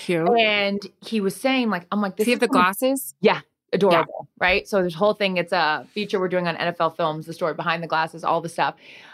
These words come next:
Speaker 2: Um, but I was like, "Dude, you've never"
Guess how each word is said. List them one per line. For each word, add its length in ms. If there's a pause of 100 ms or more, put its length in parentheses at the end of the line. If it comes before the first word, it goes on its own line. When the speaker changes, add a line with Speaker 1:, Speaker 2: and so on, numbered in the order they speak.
(120)
Speaker 2:
Um, 580
but 460 (180)
I 60
was 120
like, 180
"Dude, 300
you've 420
never" 800